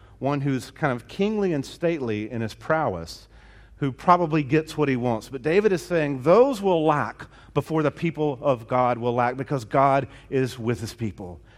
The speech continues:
God is generous to his people. God loves his people. I love this verse. "What man is there who desires life and loves many days that he may see good?" Literally rendered,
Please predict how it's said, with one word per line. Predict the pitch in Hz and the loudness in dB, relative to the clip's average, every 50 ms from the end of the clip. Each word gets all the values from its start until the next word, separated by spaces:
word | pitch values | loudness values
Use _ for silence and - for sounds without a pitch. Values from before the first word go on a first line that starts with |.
| - - | -16 -4
God | - 143 135 139 139 139 156 | 2 4 4 6 4 4 2
is | 160 143 123 - - - - | 0 -2 -2 -4 -12 -10 -10
generous | 123 101 - 147 143 139 135 131 - - - | -6 0 0 2 2 2 0 0 -2 -6 -8
to | - 131 | -6 -4
his | 113 113 98 | -4 -4 -6
people. | - - 113 104 92 - 95 85 82 78 76 - - - - - - - - - - - - - - - - - - - - - - | -6 -6 -6 -6 -6 -8 -12 -14 -14 -16 -20 -20 -20 -20 -20 -20 -20 -20 -20 -20 -20 -20 -20 -20 -20 -20 -20 -20 -20 -20 -20 -16 -6
God | - 123 123 127 131 113 | -2 -2 0 0 0 -2
loves | 120 120 131 131 127 123 120 113 98 - - - - - - - - - | -2 -2 0 2 2 2 0 -2 -8 -14 -18 -20 -20 -20 -20 -20 -18 -10
his | - 104 - | -10 -10 -10
people. | - - 110 101 - - 95 80 78 78 76 - - - - - - - - - - - - - - - - - - - - - - - | -8 -8 -8 -8 -8 -10 -12 -14 -14 -16 -20 -20 -20 -20 -20 -20 -20 -20 -20 -20 -20 -20 -20 -20 -20 -20 -20 -20 -20 -20 -20 -16 -8 -4
I | 143 | -2
love | 147 180 240 254 | 0 0 0 -2
this | 247 156 139 - | -2 -2 -4 -4
verse. | - 113 - 151 156 135 113 - - - - - - - - - - - - - - - - - - - - - - - - - - - - | -4 -4 -2 0 0 -2 -4 -8 -14 -16 -20 -20 -20 -20 -20 -20 -20 -20 -20 -20 -20 -20 -20 -20 -20 -20 -20 -20 -20 -20 -20 -20 -20 -12 -4
"What | - 123 151 156 160 | 0 2 2 2 2
man | 147 143 147 147 | 0 0 2 0
is | 143 151 147 117 113 | 0 -2 -2 -2 -2
there | 131 123 120 117 113 113 107 98 - - - - - - - - - - - - - - - - - - - - - - - - - | 0 2 2 2 2 0 -2 -6 -14 -20 -20 -20 -20 -20 -20 -20 -20 -20 -20 -20 -20 -20 -20 -20 -20 -20 -20 -20 -20 -20 -20 -16 -8
who | - 135 | -6 -6
desires | 117 107 110 92 104 110 117 113 117 107 90 | -4 -4 -4 -2 0 0 2 0 0 -2 -2
life | 101 110 113 110 101 101 - | -2 0 0 0 0 -2 -6
and | 123 107 101 | -6 -6 -2
loves | 101 107 110 113 95 - - | 0 0 0 0 -2 -4 -4
many | 104 110 110 107 | -4 -2 -2 -4
days | 98 101 107 104 101 95 92 87 82 - | -2 -2 0 0 0 -2 -2 -4 -6 -8
that | 95 104 95 | -10 -10 -8
he | 98 110 | -6 -6
may | 104 104 98 | -4 -4 -4
see | 92 - - - 104 101 | -6 -6 -8 -8 -8 -8
good?" | 92 90 104 98 95 92 | -6 -4 -4 -2 -2 -2
Literally | 101 110 131 202 240 - - 147 127 117 110 | -2 0 2 2 0 0 -4 -6 -4 -4 -4
rendered, | 107 98 113 139 160 151 110 95 87 87 87 82 | -4 -2 -2 -2 -2 -2 -2 -2 -4 -4 -6 -10